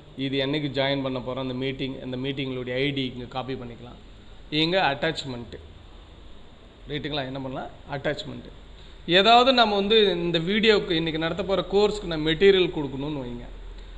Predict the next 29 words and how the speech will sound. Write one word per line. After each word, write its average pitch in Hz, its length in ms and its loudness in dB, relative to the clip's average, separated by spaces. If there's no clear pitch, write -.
அந்த 185 280 4
இடத்துல 214 220 0
இந்த 185 120 2
அட்டாச்மெண்ட்டை 175 680 0
நீங்க 151 300 -2
ஆட் 170 180 0
பண்ணி 151 160 -4
விட்டுட்டா 139 300 -6
இங்கிருந்தே 185 500 2
அவங்க 156 220 0
என்ன 151 140 -4
பண்ண 139 320 -6
முடியும்னா 131 300 -8
டைரக்டாவே 185 580 4
வந்து 160 560 -2
download 180 400 4
பண்ணிக்க 135 320 -6
முடியும். 127 400 -10
So 180 180 0
அந்த 165 260 4
ஆப்ஷனும் 170 460 4
கூட 143 260 0
இங்க 131 140 -2
வந்து 139 200 -2
என்னதுன்னா 139 420 -4
possibility 147 480 -4
இருக்கு 120 380 -10
அப்படின்ட்டு 120 480 -12
சொல்லலாம். 110 300 -14